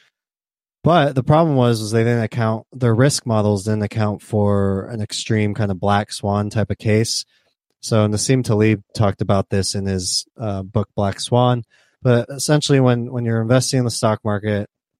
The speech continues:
and putting money at risk in general, there are just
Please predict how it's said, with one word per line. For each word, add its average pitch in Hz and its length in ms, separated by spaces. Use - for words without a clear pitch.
and 104 420
putting 160 260
money 127 220
at 113 100
risk 113 260
in 107 100
general, 104 400
there 107 220
are 104 60
just 104 340